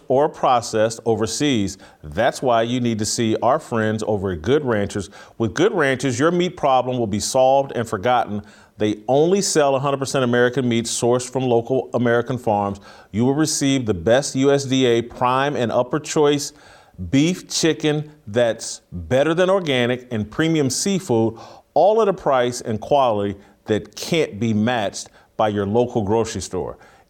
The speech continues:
And you'll be able to get all of this delivered right to your door, right in the comfort of your home. Get your thirty dollar discount on prime steaks and better than organic chicken. Go to goodranchers dot com slash fearless to save on the quality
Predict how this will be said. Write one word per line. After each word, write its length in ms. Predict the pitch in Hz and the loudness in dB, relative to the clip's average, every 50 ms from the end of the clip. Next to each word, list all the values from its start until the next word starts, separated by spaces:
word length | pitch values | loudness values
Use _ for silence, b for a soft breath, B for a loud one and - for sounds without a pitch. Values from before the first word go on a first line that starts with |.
| _ | _
And 140 | 123 120 120 | -4 -2 0
you'll 100 | 120 127 | 0 0
be 240 | 123 120 123 120 120 | 2 2 2 2 2
able 300 | 131 160 185 190 233 233 | 2 2 2 2 2 2
to 80 | 214 180 | 2 0
get 240 | 139 139 202 226 | 0 2 2 4
all 220 | 208 160 143 131 120 | 4 4 4 2 0
of 80 | 110 98 | 0 0
this 260 | 117 113 107 - - | 0 0 0 -2 -8
delivered 640 | - _ _ - 113 110 117 120 107 98 110 92 - - | -12 _ _ -6 -2 0 2 2 2 0 -2 -4 -6 -8
right 360 | 98 90 95 123 147 175 - - | -6 -2 0 0 0 0 -2 -2
to 100 | - 196 | -2 0
your 200 | 175 165 170 165 | 2 2 2 2
door, 500 | 147 139 131 127 127 127 127 123 123 B B B B B B - | 2 2 4 4 4 4 4 2 -2 B B B B B B -4
right 300 | 87 107 127 143 151 120 | 0 0 0 0 0 -2
in 120 | 135 127 | -2 -2
the 60 | 123 | -2
comfort 360 | 120 - 143 135 123 - 127 | -2 -2 -4 -2 -2 -2 -2
of 100 | 127 120 | 0 0
your 140 | 120 123 120 | 0 0 0
home. 420 | 107 117 110 107 107 104 104 B B B - | 0 2 2 2 2 0 -2 B B B -14
Get 200 | - 104 - - | -12 -8 -6 -4
your 100 | 104 95 | -4 -6
thirty 380 | - - 135 139 156 156 165 | -4 0 0 2 2 2 2
dollar 280 | 165 165 160 160 160 156 | 2 2 4 2 2 0
discount 600 | 131 110 147 156 151 - - 165 147 143 139 - | 0 0 -2 -2 -2 -2 -2 -2 -2 -2 -2 -2
on 180 | 117 107 101 | -2 -2 -2
prime 380 | 95 - - 139 135 131 127 123 | -4 -2 -2 0 0 0 0 -2
steaks 400 | 123 - - 170 170 165 165 - | -2 -2 0 0 0 0 -2 -6
and 260 | - 131 117 107 95 85 | -4 -2 -2 -2 0 2
better 220 | 120 135 143 147 | 2 2 2 2
than 160 | 139 143 139 | 2 2 2
organic 460 | 135 127 113 117 131 127 117 110 - | 2 0 0 0 0 0 0 -2 -2
chicken. 420 | - - 165 160 - 170 151 B B B B B _ | -2 -2 -2 0 0 -2 -4 B B B B B _
Go 100 | - 127 | 0 0
to 100 | 113 110 | 0 0
goodranchers 640 | 92 85 117 147 147 135 147 143 139 127 - 120 95 | 0 0 0 0 2 2 2 0 0 0 -2 -4 -2
dot 240 | - 117 110 104 - | 0 0 0 0 -2
com 300 | - 156 151 147 143 135 | -2 -2 0 0 0 -2
slash 340 | - - 120 110 107 107 - | 0 0 2 2 2 0 -4
fearless 440 | - - 160 160 160 156 156 147 151 B B B B B | -2 0 2 4 4 4 2 0 -2 B B B B B
to 100 | - 117 | -6 -4
save 420 | 110 - - 147 147 151 151 147 131 | -4 0 2 4 4 4 4 2 2
on 140 | 131 123 104 | 0 0 -2
the 80 | 98 | -4
quality 720 | - - - - - 143 160 180 185 196 196 180 190 190 | -6 -10 -6 -2 2 2 4 4 4 2 0 0 -2 -4